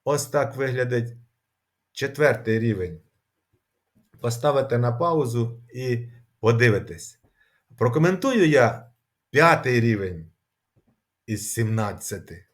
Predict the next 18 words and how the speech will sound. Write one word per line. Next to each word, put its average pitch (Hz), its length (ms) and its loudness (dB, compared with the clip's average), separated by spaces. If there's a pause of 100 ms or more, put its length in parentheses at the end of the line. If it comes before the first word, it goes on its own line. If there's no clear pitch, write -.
(880)
П'ятий 123 380 -4
рівень — 127 280 0
це 113 120 -2
самий 151 380 0
такий, 123 320 -4
як 120 200 -4
я 147 120 0
завжди 117 400 -4
люблю 131 260 -4
говорити, 117 460 -2
жирний 143 640 0
рівень. 104 480 -4 (360)
Він 156 320 0
унікальний. 156 920 -4
Чому 160 280 -2
унікальний? 170 560 -4
Тому 131 320 -6
що 117 320 -4